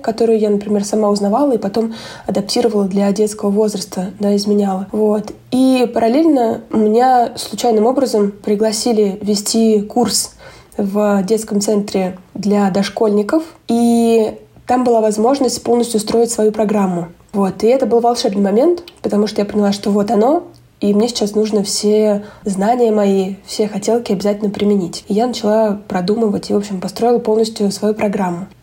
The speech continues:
Вот. И через, наверное, год, э, так получилось, что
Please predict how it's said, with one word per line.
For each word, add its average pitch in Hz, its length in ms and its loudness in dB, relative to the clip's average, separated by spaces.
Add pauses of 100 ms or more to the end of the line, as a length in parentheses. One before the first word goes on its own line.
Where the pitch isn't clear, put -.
Вот. 226 320 0
И 269 100 2
через, 277 440 2
наверное, 240 840 2 (180)
год, 262 460 2 (140)
э, 214 540 2
так 262 180 -2
получилось, 247 480 2
что 247 580 2